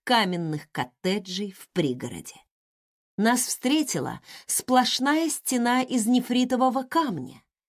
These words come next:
когда мы пролетели прямо над ней.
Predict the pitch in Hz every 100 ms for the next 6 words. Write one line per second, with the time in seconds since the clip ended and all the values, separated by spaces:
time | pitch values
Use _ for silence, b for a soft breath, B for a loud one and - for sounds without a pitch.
0 | _ - 277 220 185 175 160 151 139 135
1 | 131 170 208 214 233 _ _ _ 254 196
2 | 147 127 127 143 - - -